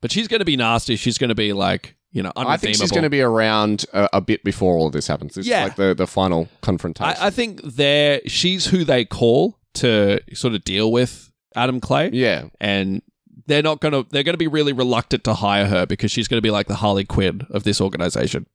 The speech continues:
Speaker 2: Yeah, maybe. Yeah, I like that.
Speaker 1: I don't know. I'm, I'm drawing this from absolutely nothing, but
Speaker 2: Yes.
Speaker 1: the pink jacket makes me think she might be a little bit flamboyant.
Speaker 2: Yeah. Well, I think this whole movie is very flamboyant,
Speaker 1: <laughs>
Speaker 2: but she's just a, a piece of the puzzle,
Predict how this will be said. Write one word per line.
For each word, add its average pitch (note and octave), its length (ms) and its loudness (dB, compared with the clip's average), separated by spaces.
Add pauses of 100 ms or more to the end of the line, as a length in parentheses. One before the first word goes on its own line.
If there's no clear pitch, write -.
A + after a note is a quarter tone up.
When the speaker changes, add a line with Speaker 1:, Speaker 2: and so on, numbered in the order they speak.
Speaker 2:
Yeah, F#3 200 0
maybe. C3 420 0 (140)
Yeah, A#2+ 140 -2
I A#2 40 2
like A2 200 0
that. F#2 220 2 (160)
Speaker 1:
I D#3+ 80 -2
don't D3 120 0
know. G2+ 100 -4
I'm, C#3 180 -2
I'm D3+ 160 -4
drawing D#3 340 2
this D#3 140 0
from C3 140 0
absolutely A#2 580 0
nothing, G#2+ 320 -2
but D3 100 -2
Speaker 2:
Yes. - 240 -6
Speaker 1:
the - 100 -8
pink E3 240 -6
jacket C3+ 340 0
makes A2+ 240 -2
me A2 100 0
think G#2 180 -2
she - 120 -2
might F#2+ 160 0
be G2 80 0
a F#2+ 40 4
little G2 160 2
bit D#2+ 140 0
flamboyant. D#2 500 -2 (200)
Speaker 2:
Yeah. C#3+ 420 -4 (260)
Well, F#2+ 500 0
I G#2+ 80 2
think B2 140 0
this A2+ 140 0
whole A2 140 4
movie G#2 220 2
is F#2 80 -2
very E2+ 220 2
flamboyant, D#2+ 600 0
Speaker 1:
<laughs> - 0 -
Speaker 2:
but D#2 120 -4
she's E2+ 240 -2
just E2+ 200 -2
a, D2 240 2 (120)
a E2 60 -4 (300)
piece A2+ 260 2
of A#2 60 -8
the B2 80 -2
puzzle, A2+ 440 -2